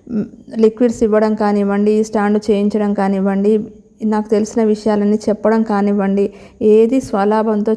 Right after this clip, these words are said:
చేయడం లేదు, గమనించండి. నేను మీకు ఇక్కడ ఇంకొక విషయం చెప్పాలండి. ఏంటంటే, నేను ఈ స్టాండ్ పైన వాడే లిక్విడ్స్ కానివ్వండి, అలాగే నా దగ్గర ఉన్నటువంటి ఫుల్లీ రోలింగ్ స్టాండ్ మీద వాడే లిక్విడ్స్ కానివ్వండి, పూర్తిగా ఇండస్ట్రియల్ లిక్విడ్స్ కదా, మీకు ఆ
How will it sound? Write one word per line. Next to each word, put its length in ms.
చేయడం 360
లేదు, 200
గమనించండి. 640
నేను 280
మీకు 220
ఇక్కడ 180
ఇంకొక 340
విషయం 340
చెప్పాలండి. 640
ఏంటంటే, 440
నేను 260
ఈ 20
స్టాండ్ 400
పైన 260
వాడే 300
లిక్విడ్స్ 400
కానివ్వండి, 500
అలాగే 380
నా 100
దగ్గర 260
ఉన్నటువంటి 580
ఫుల్లీ 280
రోలింగ్ 300
స్టాండ్ 320
మీద 200
వాడే 280
లిక్విడ్స్ 400
కానివ్వండి, 520
పూర్తిగా 420
ఇండస్ట్రియల్ 580
లిక్విడ్స్ 380
కదా, 240
మీకు 220
ఆ 20